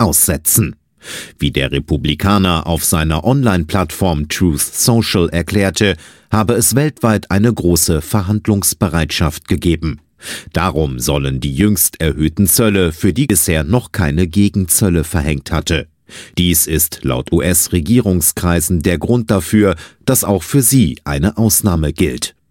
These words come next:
Laut dem Weißen Haus gehe man nun davon aus, dass den U S A neue Verhandlungsangebote vorgelegt werden.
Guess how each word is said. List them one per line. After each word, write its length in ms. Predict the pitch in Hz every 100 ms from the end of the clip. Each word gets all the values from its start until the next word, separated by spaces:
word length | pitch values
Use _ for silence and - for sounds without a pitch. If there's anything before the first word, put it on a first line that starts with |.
| _ - - -
Laut 400 | - 67 64 -
dem 180 | 80 73
Weißen 380 | 76 73 - 78
Haus 420 | 107 101 90 -
gehe 240 | 76 69 78
man 240 | 92 98
nun 220 | 117 110
davon 340 | 85 85 104 101
aus, 380 | 117 113 - - _ -
dass 200 | 98 -
den 200 | 107 101
U 160 | 110
S 240 | 127 131 -
A 260 | 101 113 110
neue 400 | 127 107 82 78
Verhandlungsangebote 1500 | - 98 90 95 - 104 - - 87 80 85 82 78 90 78
vorgelegt 640 | - 80 80 76 78 -
werden. 420 | 87 76 - 71